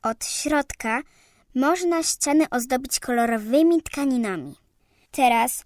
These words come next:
przejdź w prawo wzdłuż ściany ze zdjęciem Mongoła jadącego na koniu. Dojdź do stanowiska multimedialnego. W nim możemy obejrzeć zdjęcia, na których widać krajobrazy Mongolii, ludzi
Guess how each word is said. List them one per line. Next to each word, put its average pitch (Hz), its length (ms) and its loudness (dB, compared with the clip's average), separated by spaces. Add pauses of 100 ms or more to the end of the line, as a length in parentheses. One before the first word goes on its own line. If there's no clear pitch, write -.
(120)
przejdź 320 420 0
w - 100 -14
prawo 233 480 0
wzdłuż 262 460 -2
ściany 214 680 -4 (280)
ze 262 220 2
zdjęciem 285 580 -2
Mongoła 220 580 -2
jadącego 262 640 -2
na 285 140 -2
koniu. 156 380 -6 (380)
Dojdź 302 320 -2
do 269 140 0
stanowiska 247 680 -6
multimedialnego. 247 1040 -4 (560)
W 226 180 -4
nim 311 480 4
możemy 269 520 0
obejrzeć 247 540 0
zdjęcia, 220 640 -4 (400)
na 240 120 -2
których 240 420 -6
widać 226 380 -4
krajobrazy 226 680 0
Mongolii, 226 680 0 (280)
ludzi 240 540 -2